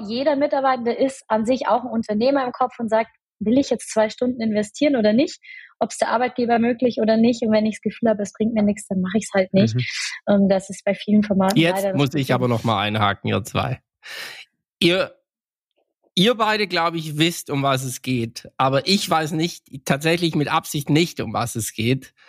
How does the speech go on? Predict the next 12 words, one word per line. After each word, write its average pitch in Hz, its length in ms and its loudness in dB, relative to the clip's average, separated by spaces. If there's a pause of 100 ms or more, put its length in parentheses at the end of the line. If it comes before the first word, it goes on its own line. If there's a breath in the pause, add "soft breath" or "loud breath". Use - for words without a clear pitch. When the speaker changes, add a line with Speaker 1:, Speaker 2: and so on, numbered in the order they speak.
(460 soft breath)
Speaker 3:
Ähm, 143 640 2 (300)
und 175 400 0
dann 165 180 2
die 156 140 -2
Zuhörer 175 480 2
manchmal 151 540 0
auch - 140 -4
nicht. 120 320 -8
Und 143 140 0
ich 151 120 2
muss 196 240 4
euch 180 140 0